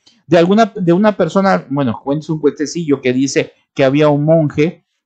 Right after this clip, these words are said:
que, este, le dijo a su superior, "¿Sabes qué? Le voy a pedir a Dios que ya no me venga ningún tenta-, ten-, ninguna tentación. Y así me la voy a pasar tranquilo, pues ya no voy a estar tentado, voy a vivir tranquilo, sin ninguna,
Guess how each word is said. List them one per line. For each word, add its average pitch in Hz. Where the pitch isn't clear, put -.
que, 165
este, 131
le 131
dijo 151
a 117
su 117
superior, 139
"¿Sabes 214
qué? 220
Le 208
voy 175
a 180
pedir 170
a 156
Dios 139
que 147
ya 120
no 208
me -
venga 160
ningún 135
tenta-, 131
ten-, 131
ninguna 180
tentación. 180
Y 160
así 196
me 285
la 202
voy 180
a 190
pasar 170
tranquilo, 185
pues 139
ya 117
no 120
voy 113
a -
estar 131
tentado, 220
voy 135
a 127
vivir 113
tranquilo, 180
sin 123
ninguna, 123